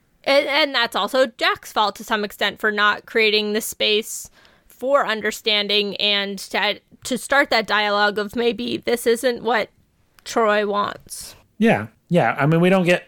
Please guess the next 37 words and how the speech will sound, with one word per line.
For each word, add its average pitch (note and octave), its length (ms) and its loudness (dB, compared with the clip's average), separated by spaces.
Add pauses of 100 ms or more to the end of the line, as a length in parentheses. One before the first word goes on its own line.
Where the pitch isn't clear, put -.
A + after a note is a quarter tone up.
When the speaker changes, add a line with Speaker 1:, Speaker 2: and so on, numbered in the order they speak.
Speaker 2:
we D3+ 80 4
don't D#3+ 160 4
get D#3+ 160 2
that B2+ 180 4
much B2 220 2
of B2+ 60 0
it B2+ 60 2
in B2 120 2
this A#2+ 160 0
scene. A#2+ 500 0 (300)
I A2 120 0
think A2 200 0
it-, A#2+ 120 -4
it's A2+ 160 0
gonna A#2 140 2
keep A2+ 220 -4
going A2 240 2
to A2 60 -2
the G#2 80 -2
next G#2+ 240 -2
minute. A2+ 300 -2
So G#2 400 2 (500)
we, C3+ 140 0
like, A#2+ 160 2
we B2 100 4
can A#2+ 120 0
save A#2 340 2
on G#2+ 240 0
some A2 200 -2
of G#2 100 0
it. A2 180 0
But A2+ 320 2 (180)
like D#3 200 2
I D#3 60 4
said, D3+ 220 4
it's A2+ 160 0
a, B2+ 220 2